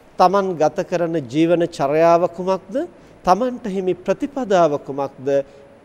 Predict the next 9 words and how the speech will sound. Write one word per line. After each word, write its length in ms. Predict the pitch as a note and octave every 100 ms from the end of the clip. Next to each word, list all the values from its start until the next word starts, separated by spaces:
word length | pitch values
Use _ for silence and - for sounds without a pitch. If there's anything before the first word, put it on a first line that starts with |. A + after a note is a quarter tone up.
| A#2 C#3
මගේ 320 | D#3+ E3 E3
ශක්තිය 640 | - F#3 - - - G3+ F#3
කොපමණද, 720 | - G#3 G#3 C4 F3 D3+ C3+ D3 C#3+ - C3+
දුබලතාවයන් 880 | C#3 F#3 C4+ C#4 - E3 D3 C#3+ C3+ B2+
මොනවාද 480 | B2 D3 C#3+ C3+ C3
කියලා 440 | - C3+ C3 C3 B2+ - - -
තමන් 360 | F3 E3+ G#3 G#3+ G#3
පිළිබඳව 600 | F#3 D#3+ D3 C#3+ C#3 C#3
මනා 340 | C3 C3+ C3+